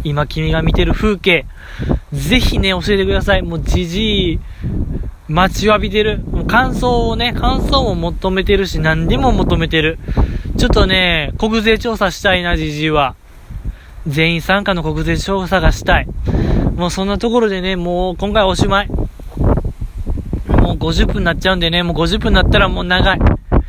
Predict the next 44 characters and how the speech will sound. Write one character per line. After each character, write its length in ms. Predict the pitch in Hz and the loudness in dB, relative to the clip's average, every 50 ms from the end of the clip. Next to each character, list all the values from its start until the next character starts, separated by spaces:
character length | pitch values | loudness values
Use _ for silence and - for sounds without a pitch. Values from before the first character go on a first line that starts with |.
| - - - - - | -8 -16 -16 -12 -2
も 140 | - - - | 0 2 2
う 60 | 180 170 | 2 2
五 140 | - 180 190 | 0 -2 -2
十 120 | 190 240 | -2 -2
分 200 | 220 - - 226 | -4 -2 0 2
は 100 | 220 202 | 2 2
本 240 | - - 226 226 220 | 2 0 -4 -6 -4
当 140 | - - 247 | -2 -2 0
に 80 | 247 226 | 0 0
も 760 | 202 185 180 170 170 170 165 165 165 165 165 165 170 180 | 0 0 0 0 0 -2 -2 -2 -2 -2 -4 -4 -6 -6
う、 80 | 196 196 196 - 196 202 196 | -6 -4 -4 -2 -2 -2 0
約 320 | 214 247 247 - 202 208 | 2 2 2 0 -2 -4
一 180 | 196 - - 233 | -2 -2 0 -2
時 80 | 247 | -2
間 180 | - 233 226 190 | 0 0 -2 0
な 100 | 180 165 | -2 -2
ん 40 | 156 | -4
で 120 | 147 139 | -4 -2
ね。 180 | 143 156 156 - - - - - - - - - - | -2 -2 -2 -2 -2 -4 -4 -6 -6 -8 -8 -6 -4
も 80 | 160 165 | -4 -2
う 20 | |
約 260 | 180 208 - - 208 | -2 -2 -2 -2 -4
一 200 | 190 170 185 196 | -4 -2 -2 -4
時 80 | 202 208 | -2 0
間 120 | - 208 | 2 2
あ 40 | 196 | 2
っ 20 | - - - | 2 2 2
た 100 | 220 233 | 2 2
ら 100 | 220 214 | 2 0
も 680 | 196 180 170 170 165 165 165 165 165 165 165 160 160 160 | -2 -2 -2 0 0 0 0 0 0 0 -2 -2 -2 -2
う、 20 | |
寝 480 | 160 160 160 160 160 160 151 156 180 180 | -2 -2 -2 -4 -4 -4 -2 -2 0 2
て 100 | 190 202 | 2 0
る 60 | 196 | 0
方 120 | 180 220 | 0 0
が 100 | 202 180 | -2 0
マ 120 | 170 170 165 | 0 0 -2
シ 120 | - 196 | 0 0
な 100 | 196 180 | 2 2
ん 80 | 170 - | 2 2
で。 260 | 135 135 127 - - - - - - - - - - - - - - - - - - | 0 -2 -2 -4 -4 -2 -2 -2 -2 -2 -6 -8 -10 -10 -10 -8 -8 -8 -8 -6 -2
あ 180 | - 185 190 185 | 0 2 2 2
の 520 | 190 202 196 185 185 185 185 185 190 190 | 0 -2 -4 -6 -6 -6 -6 -6 -4 -4
ね、 320 | 202 208 214 208 196 165 | -2 0 0 0 -2 -4